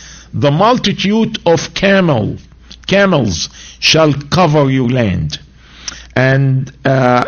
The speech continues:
the Midian and, uh,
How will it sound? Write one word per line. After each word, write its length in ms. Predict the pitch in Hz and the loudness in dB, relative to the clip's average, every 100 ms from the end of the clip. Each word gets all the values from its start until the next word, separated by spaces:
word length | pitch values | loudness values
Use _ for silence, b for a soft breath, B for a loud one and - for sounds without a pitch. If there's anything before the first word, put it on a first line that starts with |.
| - | -4
the 720 | 113 131 127 127 123 120 120 - | -4 0 2 2 2 2 0 -4
Midian 800 | 123 175 226 143 120 87 85 127 B B B B - | 0 2 2 2 0 0 -2 -6 B B B B -2
and, 420 | 127 135 139 135 - - | 0 2 0 -2 -8 -2
uh, 200 | 104 | 0